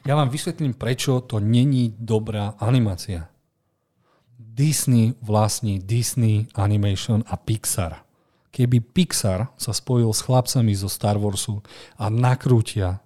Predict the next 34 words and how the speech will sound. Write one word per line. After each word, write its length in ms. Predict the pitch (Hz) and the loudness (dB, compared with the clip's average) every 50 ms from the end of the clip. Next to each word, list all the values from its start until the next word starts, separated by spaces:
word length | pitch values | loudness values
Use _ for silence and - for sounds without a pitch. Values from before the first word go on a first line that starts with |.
| _ _ | _ _
Tales 480 | _ - 117 117 117 120 120 110 - - | _ 2 4 6 6 6 4 4 0 -2
of 160 | - 113 107 | -2 -2 0
the 140 | 107 107 101 | 2 0 0
Jedi 580 | 92 101 117 117 110 110 101 90 85 85 - _ _ _ _ _ _ _ | 2 2 2 2 2 2 -2 -2 -4 -8 -10 _ _ _ _ _ _ _
pixarovským 640 | - 147 135 - - 160 135 131 120 110 - - | -4 -2 -2 2 2 4 6 6 4 4 2 0
spôsobom, 560 | 110 - - - 107 98 - - 104 95 95 98 - - - _ _ | -2 -2 0 -2 -2 -2 0 -2 -2 -2 -2 -2 -4 -8 -18 _ _
tak 140 | - 95 90 | -12 -4 -2
je 80 | 104 | -2
to 160 | 104 - - | 0 0 -2
kvalitná 480 | - - 113 110 110 113 104 - 107 101 | 0 4 4 6 6 6 4 2 2 2
animácia. 560 | 98 98 101 101 101 95 92 - - 104 92 87 - - - - - | 2 2 2 2 0 0 -2 -2 -4 -6 -6 -6 -10 -18 -20 -20 -12
Aj 180 | - 143 120 113 - | -6 -6 -6 -6 -4
animácia 640 | - 151 160 165 160 151 143 131 123 120 - 127 113 | -2 0 0 0 0 0 -2 -2 -2 -4 -4 -4 -4
má 160 | 110 104 104 | -4 -4 -4
svoje 400 | 98 - - 127 113 110 110 107 | -6 -6 -4 -2 0 0 0 0
levely 400 | 98 98 95 92 95 95 101 127 | 0 -2 -2 -2 0 0 0 0
a 80 | - 113 | -2 -4
toto, 320 | - - 170 - - 147 | -2 -2 -2 2 2 0
čo 160 | - - - 110 | 0 0 -4 -2
sme 160 | 120 117 101 | -2 -2 0
dostali, 560 | 104 101 92 - - - 104 107 110 123 135 - - - - - - - - - _ _ | -2 -2 -4 -4 -4 -2 0 2 2 2 0 -2 -8 -20 -20 -20 -20 -20 -20 -20 _ _
je 160 | _ 110 101 | _ -4 -4
podľa 320 | 101 - 113 117 110 117 113 | -2 0 0 2 4 4 4
mňa 120 | 110 104 101 | 4 4 2
stále 580 | - - - 113 117 117 117 113 113 107 107 101 - - _ _ _ _ _ _ _ _ | 0 0 2 4 6 6 6 4 2 0 -2 -4 -8 -18 _ _ _ _ _ _ _ _
C-čková 560 | _ - - - 156 147 - - - 123 113 104 | _ -8 -4 -2 0 -2 -2 -2 -2 0 2 2
animácia 480 | 101 98 98 95 92 92 - - 117 | 2 2 0 0 0 -2 -2 -2 -2
oproti 320 | 110 104 - 110 104 - 123 | -2 0 -2 -2 -2 -2 -2
tomu, 240 | - - 127 139 | 0 2 4 4
čo 160 | 127 - - 117 | 4 2 0 0
by 80 | 117 | 2
mohli 280 | 117 123 135 131 135 131 | 6 8 8 8 6 4
vyproduk-, 680 | 120 131 139 135 - 139 131 131 120 110 - - - | 0 -2 -4 -4 -4 -6 -2 -2 -4 -4 -4 -10 -12
vyprodukovať. 800 | _ 135 123 123 139 135 143 135 117 120 113 - - 101 87 - | _ 0 2 2 2 4 4 6 6 6 4 4 2 -2 -2 -2